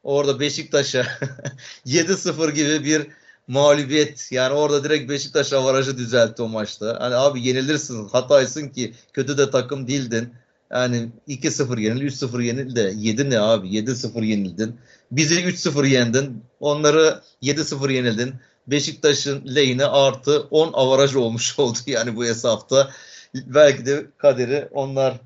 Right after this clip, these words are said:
belirledi. Onun dışında başka ne var? Geçen şöyle düşünüyorum. Messi, he, Messi transfer oldu.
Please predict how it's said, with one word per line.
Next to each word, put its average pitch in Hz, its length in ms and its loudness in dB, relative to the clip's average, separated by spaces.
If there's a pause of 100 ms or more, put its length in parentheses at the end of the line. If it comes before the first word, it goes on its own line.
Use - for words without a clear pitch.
(160)
belirledi. 113 920 -4 (100)
Onun 214 340 0
dışında 214 680 4
başka 190 320 2
ne 214 160 -2
var? 196 240 6 (140)
Geçen 180 340 -6
şöyle 175 260 -6
düşünüyorum. 165 340 -8
Messi, 190 440 2
he, 175 340 2
Messi 185 760 -2
transfer 156 460 0
oldu. 151 600 -2